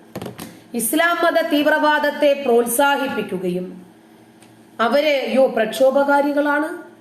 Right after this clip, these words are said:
അവർക്ക് പെട്ടെന്ന് ദേഷ്യം വരും," അവരുടെ ആ ദേഷ്യം, അവരുടെ മതവികാരം വ്രണപ്പെട്ട് കഴിഞ്ഞാൽ അവർ ഏത് രൂപത്തിലാണ് പ്രതികരിക്കുന്നത് എന്നറിയില്ല. അങ്ങനെ പേടിച്ചു, ഭയന്നു.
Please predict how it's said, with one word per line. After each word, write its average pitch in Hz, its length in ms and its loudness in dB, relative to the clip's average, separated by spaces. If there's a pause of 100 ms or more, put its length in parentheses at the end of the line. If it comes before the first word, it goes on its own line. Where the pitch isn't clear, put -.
(160)
അവർക്ക് 185 240 -6
പെട്ടെന്ന് 240 440 -2
ദേഷ്യം 208 460 0
വരും," 277 420 0 (680)
അവരുടെ 330 540 0
ആ 320 200 0
ദേഷ്യം, 262 760 0 (1300)
അവരുടെ 202 560 0
മതവികാരം 220 760 0
വ്രണപ്പെട്ട് 208 520 -4
കഴിഞ്ഞാൽ 214 300 -2
അവർ 190 140 -2
ഏത് 214 160 0
രൂപത്തിലാണ് 220 600 -2
പ്രതികരിക്കുന്നത് 226 720 -4
എന്നറിയില്ല. 214 720 -2 (680)
അങ്ങനെ 202 640 -2 (360)
പേടിച്ചു, 214 520 -4 (1040)
ഭയന്നു. 226 600 -2